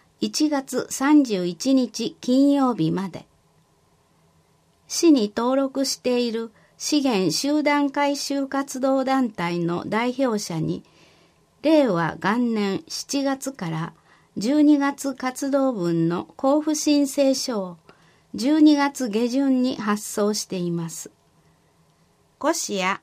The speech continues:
アルミ缶などの回収量に応じて、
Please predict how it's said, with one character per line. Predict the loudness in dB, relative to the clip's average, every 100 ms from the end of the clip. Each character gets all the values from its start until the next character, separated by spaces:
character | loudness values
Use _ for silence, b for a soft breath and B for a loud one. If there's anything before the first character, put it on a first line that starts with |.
| -4
ア | -2
ル | 2
ミ | 2 2
缶 | 0 0 2
な | 0
ど | -2 -2
の | -2 -4
回 | -4 -2 -2
収 | 0 0 0
量 | 0 0 0
に | -2
応 | -2 -2
じ | -4 -10
て、 | -8 -8 -8